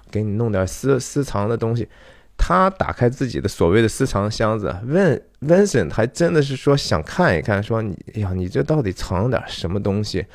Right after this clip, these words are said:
这就是销售的另一个技巧了，对吧？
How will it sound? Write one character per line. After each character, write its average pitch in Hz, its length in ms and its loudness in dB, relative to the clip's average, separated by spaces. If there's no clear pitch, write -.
这 - 240 0
就 151 140 4
是 120 100 2
销 127 300 6
售 139 160 4
的 117 60 4
另 202 220 2
一 92 200 2
个 87 140 0
技 101 240 -4
巧 - 160 -6
了， - 180 -6
对 92 140 -4
吧？ 65 200 -6